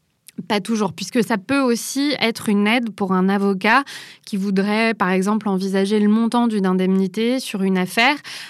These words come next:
en interrogeant une I A sur des milliers de cas similaires. Mais oui,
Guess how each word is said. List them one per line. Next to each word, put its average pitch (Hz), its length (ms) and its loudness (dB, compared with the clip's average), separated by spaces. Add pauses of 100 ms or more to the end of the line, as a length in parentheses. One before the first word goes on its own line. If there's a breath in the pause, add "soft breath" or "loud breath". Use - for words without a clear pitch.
(100)
en 190 160 0
interrogeant 214 640 0
une 247 180 4
I 226 140 2
A 247 220 2
sur 208 340 -4
des 190 120 4
milliers 220 360 2
de 220 80 -12
cas 226 160 0
similaires. 196 560 -2 (400 loud breath)
Mais 220 180 4
oui, 277 320 2